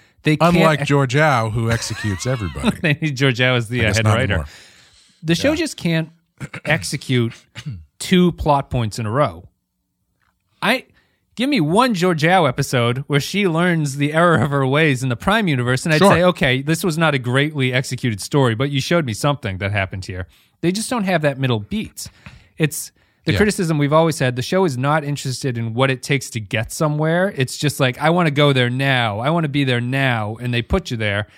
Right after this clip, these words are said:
Speaker 1: and they say, "Isn't that great? We got there so quick." And you say, "I don't know how we got here.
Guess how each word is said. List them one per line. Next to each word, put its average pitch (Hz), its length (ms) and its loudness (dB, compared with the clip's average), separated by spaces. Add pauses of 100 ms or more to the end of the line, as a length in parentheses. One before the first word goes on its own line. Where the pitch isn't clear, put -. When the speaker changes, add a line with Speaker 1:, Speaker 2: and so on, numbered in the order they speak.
(140)
Speaker 1:
and 123 80 -4
they 120 80 0
say, 143 140 0
"Isn't 165 180 2
that 131 140 2
great? 139 300 0
We 135 80 -2
got 143 160 0
there 127 100 0
so 117 160 -2
quick." 123 360 -2
And 117 80 -8
you 110 60 -6
say, 110 280 -4 (560)
"I 143 100 0
don't 170 120 2
know 131 60 2
how 131 140 2
we 123 80 -2
got 117 240 0
here. 82 240 -16